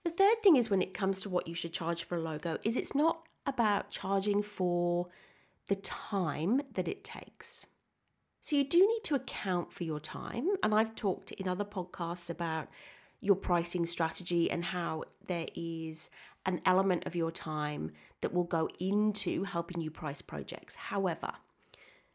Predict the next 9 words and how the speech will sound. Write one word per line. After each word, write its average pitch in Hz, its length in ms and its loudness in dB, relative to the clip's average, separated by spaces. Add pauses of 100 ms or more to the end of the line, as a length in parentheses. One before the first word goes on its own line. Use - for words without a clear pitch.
(280)
the 214 60 -2
key 320 300 8
thing 247 240 6
with 185 160 4
that - 220 -4
time 196 640 -4 (100)
is 226 160 0
that 226 380 -2
it's 226 220 -2